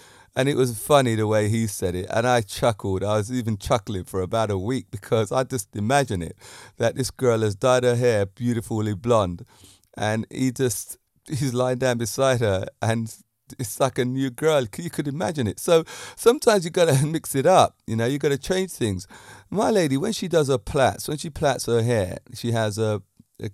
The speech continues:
cane rows, we call 'em in the West Indians, call 'em cane rows. And she has two plaits, one side and one side the other. I, I, it <laughs> does stuff to me, man. So, you know, you just switch it up a little bit. And some s-, guys as well, guys,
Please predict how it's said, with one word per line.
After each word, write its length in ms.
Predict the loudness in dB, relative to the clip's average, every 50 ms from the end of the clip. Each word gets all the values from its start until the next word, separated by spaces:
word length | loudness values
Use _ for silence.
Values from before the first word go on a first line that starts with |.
| _
cane 300 | -6 -2 0 0 0 0
rows, 320 | 0 0 -2 -2 -2 -4 -8
we 60 | -10
call 300 | -4 -2 0 2 2 0
'em 100 | -2 -4
in 360 | -4 -6 -6 -6 -8 -10 -12 -14 -18 -20 _ _ _
the 80 | -20 -10 -6
West 240 | -4 -4 -4 -4 -4
Indians, 320 | -4 -4 -4 -4 -6 -8
call 260 | -6 -2 -2 0 0
'em 100 | -2 -4
cane 280 | -4 -2 -2 -2 0 -2
rows. 280 | -4 -4 -6 -8 -10 -14 -20 -20 -20 -20 -20 -20 -20 -8 _
And 140 | -4 -4 -2
she 140 | 0 0
has 200 | 2 2 0 0
two 240 | -4 -6 -6 -6 -6
plaits, 340 | -4 -2 -2 -2 -2 -2 -4
one 200 | -4 -4 -2 -2
side 160 | -2 -2 -2
and 80 | -2 -2
one 100 | -4 -4
side 180 | -6 -6 -4
the 100 | -2 0
other. 220 | 0 0 0 -2 -4 -4 -2 0
I, 60 | 0
I, 280 | 0 0 0 -2 -2 -4 _ -10
it 540 | -8 -8 -8 -10 -10 -4 -2 -2 -2 -4 -2
<laughs> 20 |
does 240 | -2 0 0 0 -4
stuff 280 | -4 -2 -2 -2 -2 -2
to 120 | -6 -6
me, 200 | -6 -4 -4 -2
man. 260 | 0 0 0 0 -2 -6 -10 -18 -20 -20 -20 -18 -8
So, 180 | 0 2 4 4
you 180 | 4 2 2
know, 180 | 2 2 2 2
you 160 | 0 0 0
just 480 | -2 -2 -2 -4 -6 -10 -12 -14 -12 -8
switch 280 | -6 -6 -4 -4 -2
it 60 | 0
up 160 | 0 0 0 0
a 40 |
little 180 | 0 0 0 0
bit. 300 | 0 -2 -2 -4 -10 -20 _ _ _ -2
And 160 | -2 -2 0
some 280 | 2 2 2 2 0 -4 -10
s-, 140 | -14 -14 -8 0
guys 520 | 4 6 8 8 8 6 4 2 -2 -4 -8
as 140 | -8 -4 0
well, 300 | 2 4 6 6 4 4
guys, 580 | 2 2 4 4 4 4 2 0 0 -6 -10